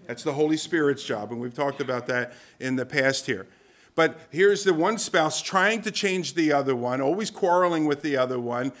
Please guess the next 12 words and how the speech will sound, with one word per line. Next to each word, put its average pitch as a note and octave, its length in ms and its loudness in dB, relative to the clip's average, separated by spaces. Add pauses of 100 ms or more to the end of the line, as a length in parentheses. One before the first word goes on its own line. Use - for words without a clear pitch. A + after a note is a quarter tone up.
(180)
You C3+ 100 -4
know, B2+ 140 -2
"Honey, E3 240 -4
I E3+ 80 2
want F#3+ 180 -2
you A3 80 -4
to G#3 80 -2
take G3 240 0
leadership G3 580 0
in F3+ 120 2
our F3 160 2
home." E3 460 0